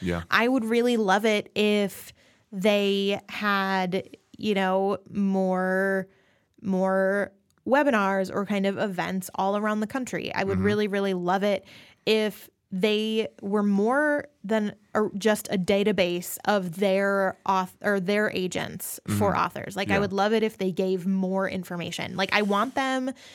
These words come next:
Speaker 2: to be what they once were,
Speaker 1: Yeah.
Speaker 2: which is the resource for people who want to publish right.
Speaker 1: Well, I think it just needs some updating. I think
Speaker 2: I think
Speaker 1: you and I
Speaker 2: so.
Speaker 1: are both,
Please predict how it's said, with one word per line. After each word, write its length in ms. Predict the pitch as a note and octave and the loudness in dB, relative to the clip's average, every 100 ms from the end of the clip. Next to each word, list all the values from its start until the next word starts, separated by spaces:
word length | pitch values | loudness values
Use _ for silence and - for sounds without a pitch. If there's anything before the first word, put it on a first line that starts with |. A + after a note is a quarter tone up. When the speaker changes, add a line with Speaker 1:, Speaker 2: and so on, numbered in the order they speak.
| - - | -14 -2
Speaker 2:
to 100 | A#3 | 2
be 220 | A3 A3 | 4 2
what 160 | G#3 G#3 | 2 0
they 120 | G3 | -2
once 300 | F#3 F3 - | -2 -6 -2
were, 400 | E4+ C4+ E3+ G3 - - - | 2 2 2 -4 -10 -18 -4
Speaker 1:
Yeah. 160 | G3 | 4
Speaker 2:
which 240 | A3 A3+ - | 4 4 2
is 600 | G#3+ G#3 G#3 G3+ F#3+ F#3 - _ _ _ _ _ | 0 2 2 0 -4 -10 -14 _ _ _ _ _
the 580 | G#3 F#3+ A#3 A3+ A#3+ B3+ B3+ | -4 0 2 4 2 -2 -4
resource 580 | G3 G#3+ A3 G#3 F#3+ | -2 0 2 0 0
for 140 | - F#3+ | -4 -8
people 380 | - G3 G#3+ G3 | -4 -2 -2 0
who 160 | G#3+ | 0
want 380 | F#3+ F#3+ G3 - | 0 0 -2 -4
to 100 | G#3 | -8
publish 540 | - - F#3+ G3 - - - | -4 -2 0 -2 -4 -12 -8
right. 300 | F#3 - - - | -6 -6 -4 -2
Speaker 1:
Well, 80 | |
I 40 | B2+ | 0
think 160 | E3+ | -2
it 40 | F3+ | -4
just 160 | A#2 A2 | -4 -2
needs 200 | G#2+ - | -2 -2
some 120 | F#2 | -2
updating. 500 | G2 - C#2+ A#1 C#2+ | -2 -2 -4 -4 -2
I 60 | F2+ | -2
think 160 | B2 | -2
Speaker 2:
I 20 | |
think 120 | - A#2 | 0 2
Speaker 1:
you 40 | |
and 60 | G#2+ | 2
I 100 | G2+ | 2
Speaker 2:
so. 60 | F#2+ | 2
Speaker 1:
are 20 | |
both, 500 | D#2+ F#2+ F#2+ D#2+ - | 0 0 0 -2 -10